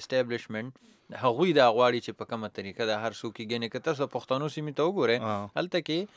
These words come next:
Speaker 1: اکثر اختر دی.
Speaker 2: اختر دی، او
Speaker 1: آه.
Speaker 2: همې-، همیش هم داسې وي چې
Speaker 1: آه.
Speaker 2: هلته میاشت ته مو لیدلی شي، شواهد هم راشي.
Speaker 1: آه.
Speaker 2: خو بیا چې کوم مرکزي رویت هلال کمیټې د هغې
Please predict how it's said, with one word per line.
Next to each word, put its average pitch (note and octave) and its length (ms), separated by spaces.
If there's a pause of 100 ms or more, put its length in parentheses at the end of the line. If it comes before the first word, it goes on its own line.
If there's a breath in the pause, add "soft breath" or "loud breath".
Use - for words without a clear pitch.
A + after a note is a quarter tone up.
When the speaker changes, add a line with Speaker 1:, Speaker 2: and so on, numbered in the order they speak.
(160 soft breath)
Speaker 1:
اکثر - 320
اختر G3 380
دی. A2+ 100
Speaker 2:
اختر F3 420
دی، A2 200
او A#2 200
Speaker 1:
آه. A#2+ 120
Speaker 2:
همې-، F3+ 260
همیش A3+ 320
هم G#3+ 120
داسې G3 300
وي B2+ 200
چې B2 160
Speaker 1:
آه. C3+ 80
Speaker 2:
هلته D3 200
میاشت D#3+ 280
ته F3+ 60
مو E3 140
لیدلی D3 320
شي، C#3 380
شواهد B2+ 460
هم D#3 120
راشي. C#3+ 480
Speaker 1:
آه. G2+ 300
Speaker 2:
خو B2 120
بیا D3 160
چې D3 120
کوم C3+ 200
مرکزي C#3 460
رویت D3 280
هلال B2+ 200
کمیټې A#2+ 400
د - 80
هغې B2 140